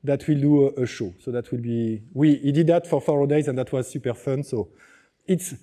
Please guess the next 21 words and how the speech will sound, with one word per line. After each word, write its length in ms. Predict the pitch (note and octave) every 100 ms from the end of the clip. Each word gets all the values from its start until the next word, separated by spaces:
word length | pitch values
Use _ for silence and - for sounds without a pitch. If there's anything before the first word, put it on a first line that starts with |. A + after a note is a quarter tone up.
| _ _ _ _ _ _ _ -
electronic 440 | E3 D3+ E3 E3+
music, 340 | F3+ E3+ B2 B2+
huh? 120 | D3 -
Okay? 280 | D3 F#3 D#3+ - _ _ _ _ _ _ _ _ E3
<laughs> 540 | G#4+ F4+ E4 - - - -
No, 160 | G#3+
for 200 | - G#3
the 100 | F#3+
one 260 | G3 A3 A3
that 140 | F#3 F3+
are 80 | E3+
more 280 | F3 F3+
into, 520 | F3+ F3 F3+ F3+ F3 E3
uh, 180 | D#3
you 140 | D#3 F#3+
know, 240 | A#3+ D4 G3 F#3+ - - -
don't 220 | G3 G#3 G3+
be 80 |
surprised. 560 | G3 F#3+ D#3 C#3 B2 - - _ _ - - _ _ _ _ _ _ - _ -
The 220 | C3 F3
social 600 | F3 G#3+ A3+ - A#3+ B3